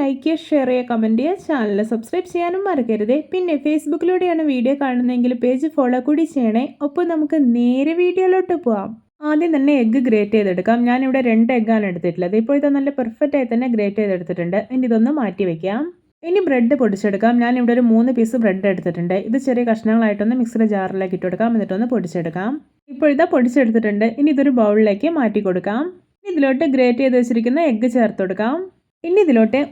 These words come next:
ഒരു വലിയ ഉള്ളി അരിഞ്ഞതും ഒരു കഷ്ണം ക്യാരറ്റ് ഗ്രേറ്റ് ചെയ്തതും ചേർത്ത് കൊടുക്കാം. ഇനി ഒരു കഷ്ണം ഇഞ്ചി അരിഞ്ഞതും രണ്ട് പച്ചമുളക് അരിഞ്ഞതും ഇട്ട് കൊടുക്കുന്നുണ്ട്. ഇനി വൺ ടീസ്പൂൺ മുളക് പൊടി, കാൽ ടീസ്പൂൺ മഞ്ഞൾപ്പൊടി, കാൽ ടീസ്പൂൺ ഗരം മസാല, വൺ ടേബിൾ സ്പൂൺ കോൺഫ്ലവറും ഇട്ട് കൊടുക്കാം.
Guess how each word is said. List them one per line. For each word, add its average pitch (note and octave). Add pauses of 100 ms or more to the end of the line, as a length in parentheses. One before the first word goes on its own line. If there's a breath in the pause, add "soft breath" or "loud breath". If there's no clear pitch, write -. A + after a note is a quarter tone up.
ഒരു F4+
വലിയ C4+
ഉള്ളി A#3+
അരിഞ്ഞതും G3 (140)
ഒരു D#4+
കഷ്ണം D#4+
ക്യാരറ്റ് A3+
ഗ്രേറ്റ് G3+
ചെയ്തതും G#3+
ചേർത്ത് A3
കൊടുക്കാം. F#3+ (440)
ഇനി E4+
ഒരു E4+
കഷ്ണം D#4+ (100)
ഇഞ്ചി B3+
അരിഞ്ഞതും A3
രണ്ട് A#3
പച്ചമുളക് B3
അരിഞ്ഞതും A3
ഇട്ട് A3+
കൊടുക്കുന്നുണ്ട്. F3+ (580)
ഇനി F#4
വൺ D#4 (120)
ടീസ്പൂൺ E4
മുളക് A3
പൊടി, A#3+ (180)
കാൽ C4+ (120)
ടീസ്പൂൺ D4
മഞ്ഞൾപ്പൊടി, G#3 (140)
കാൽ B3
ടീസ്പൂൺ C#4 (120)
ഗരം G3+
മസാല, G#3 (240)
വൺ B3 (100)
ടേബിൾ A#3+
സ്പൂൺ C#4+ (120)
കോൺഫ്ലവറും A3+
ഇട്ട് A#3+
കൊടുക്കാം. G#3